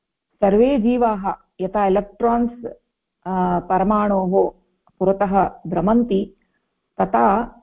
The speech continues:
पुरुषोत्तमः केन्द्रे वर्तते। सर्वे जीवाः भ्रमन्तः सन्ति। अत्र कोऽपि पापः, पापी भवितुमर्हति, कोऽपि साधु भवितुमर्हति।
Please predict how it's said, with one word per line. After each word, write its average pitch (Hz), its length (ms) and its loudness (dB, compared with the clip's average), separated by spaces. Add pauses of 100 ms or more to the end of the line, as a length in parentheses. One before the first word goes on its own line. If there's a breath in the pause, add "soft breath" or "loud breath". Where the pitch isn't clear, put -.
(200)
पुरुषोत्तमः 233 760 0
केन्द्रे 202 440 -2
वर्तते। 185 560 -2
सर्वे 233 400 2
जीवाः 214 800 -2 (540)
भ्रमन्तः 208 760 0 (640)
सन्ति। 175 440 -4 (920)
अत्र 262 600 2 (880)
कोऽपि 226 320 0
पापः, 226 580 0 (180)
पापी 202 460 -2
भवितुमर्हति, 226 720 -2
कोऽपि 202 320 -4
साधु 196 360 -2
भवितुमर्हति। 196 960 -4